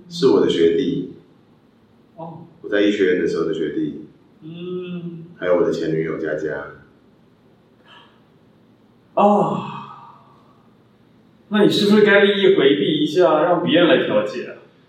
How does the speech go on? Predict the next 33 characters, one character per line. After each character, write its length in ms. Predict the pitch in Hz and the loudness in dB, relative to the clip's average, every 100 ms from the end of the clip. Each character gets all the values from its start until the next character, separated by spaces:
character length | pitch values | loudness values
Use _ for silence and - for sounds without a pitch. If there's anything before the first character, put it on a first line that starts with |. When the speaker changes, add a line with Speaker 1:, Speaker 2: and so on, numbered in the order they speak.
| _ _ | _ _
Speaker 2:
这 180 | 202 233 | 0 2
么 220 | 175 160 | 4 2
复 160 | 175 151 | 2 2
杂 180 | - | 2
的 60 | 151 | 2
事 240 | 147 151 | 2 0
情。 440 | 139 127 127 - - - - - - | 0 -4 -8 -8 -12 -16 -20 -20 -2
Speaker 1:
我 100 | 185 | 2
在 140 | 190 | 4
刚 180 | 190 196 | 6 4
开 180 | 202 214 | 4 4
始 220 | 214 - | 2 2
的 120 | 110 | 0
时 320 | 110 107 113 113 | 0 0 -2 0
候， 260 | 135 113 | 0 2
我 100 | 101 | 2
是 140 | 92 - | 0 -2
这 80 | |
么 140 | 113 107 | -4 -4
想 320 | - - - | -4 -4 -4
的， 80 | 85 | -4
所 200 | 82 95 | 0 4
以 60 | |
我 180 | 98 95 | 4 4
马 260 | - - - | 2 0 -2
上 260 | - 107 104 | -2 -4 -4
提 160 | 90 | -4
出 180 | 82 90 | -4 -2
了 140 | 87 | -2
这 160 | 90 87 | -2 -2
个 80 | 85 | -2
需 180 | 82 85 | -2 -4
求。 200 | 85 | -6